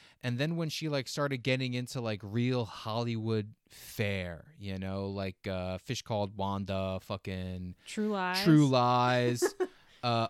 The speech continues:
Speaker 1: oh, Trading Places. Like,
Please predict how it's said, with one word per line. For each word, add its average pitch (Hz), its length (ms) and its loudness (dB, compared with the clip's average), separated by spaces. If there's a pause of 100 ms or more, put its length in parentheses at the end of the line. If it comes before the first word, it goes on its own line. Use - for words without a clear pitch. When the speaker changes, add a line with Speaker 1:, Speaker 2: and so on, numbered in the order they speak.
Speaker 1:
oh, 185 80 2 (220)
Trading 254 400 4
Places. - 720 -8 (560)
Like, 170 200 -2